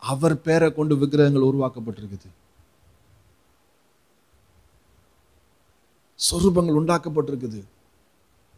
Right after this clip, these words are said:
இன்னைக்கு உலகம் முழுவதும் ஒரு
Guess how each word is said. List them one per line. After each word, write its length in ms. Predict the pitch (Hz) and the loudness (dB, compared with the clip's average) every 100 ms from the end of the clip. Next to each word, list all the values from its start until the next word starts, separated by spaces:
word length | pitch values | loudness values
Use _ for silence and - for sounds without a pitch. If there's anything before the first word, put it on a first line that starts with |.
| _ _ _ _ _ _ _ _ _ _ _ _ _ _ _ _ _ _ _ _ _ _ _ _ _ _ _ _ _ _ _ _ _ _ _ _ _ _ _ _ | _ _ _ _ _ _ _ _ _ _ _ _ _ _ _ _ _ _ _ _ _ _ _ _ _ _ _ _ _ _ _ _ _ _ _ _ _ _ _ _
இன்னைக்கு 240 | 120 120 120 131 | -10 -8 -2 0
உலகம் 320 | 151 160 151 | 0 -2 0
முழுவதும் 420 | 175 180 156 131 - _ _ _ _ _ _ _ _ _ _ _ _ | 4 4 4 -2 -6 _ _ _ _ _ _ _ _ _ _ _ _
ஒரு 100 | 117 | -10